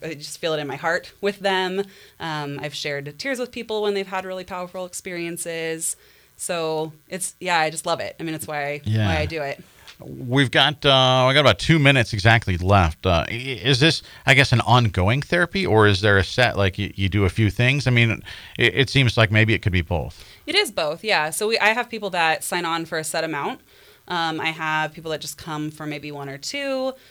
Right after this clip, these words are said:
Speaker 1: I also do, like, family intensives where it's, like, three consecutive days to five consecutive days to really pack in, um, and build on the progress. And then I have people that, um,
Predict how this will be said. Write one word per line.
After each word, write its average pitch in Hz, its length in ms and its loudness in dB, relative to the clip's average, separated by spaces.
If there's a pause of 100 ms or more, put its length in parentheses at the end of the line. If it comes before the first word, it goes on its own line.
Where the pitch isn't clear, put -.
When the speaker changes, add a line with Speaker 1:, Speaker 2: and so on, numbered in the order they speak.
(180)
Speaker 1:
I 175 80 0
also 185 220 -2
do, 165 520 -6
like, 147 160 -8
family 156 340 -8
intensives 185 540 -8
where 165 140 -6
it's, 151 160 -8
like, 147 220 -8
three 160 560 -4
consecutive 160 540 -8
days 156 320 -8
to 151 120 -16
five 139 240 -8
consecutive 190 500 -10
days 214 280 -4
to 170 100 -12
really 156 260 -6
pack 151 320 -10
in, 147 440 -10 (360)
um, 156 200 -8
and 156 140 -8
build 156 280 -4
on 156 80 -6
the 165 80 -8
progress. 185 680 -6 (400)
And 220 140 -4
then 247 80 -6
I 254 40 -4
have 262 160 -6
people 254 240 -8
that, 214 460 -4
um, 170 540 -8